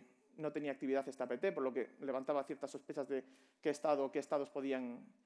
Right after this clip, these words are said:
estar realizando el ataque, y se considera, según la manera de estar programado y la manera de funcionar, el hermano de Stu-, de Stuxnet, ya que tenía los mismos objetivos y realmente una, una similitud bastante,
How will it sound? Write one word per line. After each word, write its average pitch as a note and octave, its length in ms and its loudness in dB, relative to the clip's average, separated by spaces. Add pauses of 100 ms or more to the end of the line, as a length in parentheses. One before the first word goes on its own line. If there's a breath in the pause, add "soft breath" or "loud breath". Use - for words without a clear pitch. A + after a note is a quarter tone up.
(300 soft breath)
estar C#3+ 280 2
realizando C#3+ 360 2
el D3 60 6
ataque, G#3 400 6 (840 soft breath)
y G#3+ 140 0
se G#3 200 2
considera, F#3 400 4
según D#3 180 -2
la D3 60 2
manera D#3+ 200 4
de D3+ 60 6
estar D#3 180 0
programado E3 440 4
y B2+ 40 6
la B2+ 100 6
manera C#3+ 180 2
de F3 60 6
funcionar, F3+ 500 2
el C#3+ 120 0
hermano D3 260 0
de B2+ 100 -2
Stu-, - 360 -12
de C3 460 2
Stuxnet, - 500 -6 (520 soft breath)
ya C3 240 4
que B2+ 600 2 (500 soft breath)
tenía D3+ 300 -2
los B2 160 -2
mismos D#3+ 260 -4
objetivos G3+ 580 0 (460 soft breath)
y C#3+ 100 4
realmente D#3 400 4
una, B2 640 -2
una C#3 160 -6
similitud C3+ 360 -6
bastante, C3 720 -2